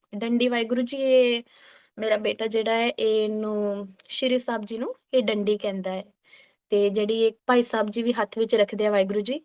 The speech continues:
ਉਹਨੂੰ ਵੀ ਇਹ ਡੰਡੀ ਕਹਿੰਦਾ ਹੁੰਦਾ ਹੈ। ਤੇ ਕਹਿੰਦਾ, "ਮੰਮਾ, ਵਾਹਿਗੁਰੂ ਜੀ ਆਏ ਸੀ, ਵਾਹਿਗੁਰੂ ਜੀ ਨੇ ਡੰਡੀ ਫੜੀ ਸੀ।"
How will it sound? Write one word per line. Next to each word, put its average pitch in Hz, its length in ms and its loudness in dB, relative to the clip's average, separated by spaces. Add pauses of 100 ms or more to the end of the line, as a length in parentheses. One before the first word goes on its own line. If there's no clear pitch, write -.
(340)
ਉਹਨੂੰ 254 260 6
ਵੀ 254 100 2
ਇਹ 247 80 6
ਡੰਡੀ 208 340 -2
ਕਹਿੰਦਾ 196 300 -4
ਹੁੰਦਾ 196 200 -6
ਹੈ। 185 160 -16 (440)
ਤੇ 214 60 -6
ਕਹਿੰਦਾ, 226 160 2
"ਮੰਮਾ, 262 200 4
ਵਾਹਿਗੁਰੂ 254 400 4
ਜੀ 269 120 2
ਆਏ 220 160 4
ਸੀ, 262 120 -12
ਵਾਹਿਗੁਰੂ 262 360 2
ਜੀ 254 100 -4
ਨੇ 277 100 -6
ਡੰਡੀ 240 320 0
ਫੜੀ 202 320 -6
ਸੀ।" 190 220 -18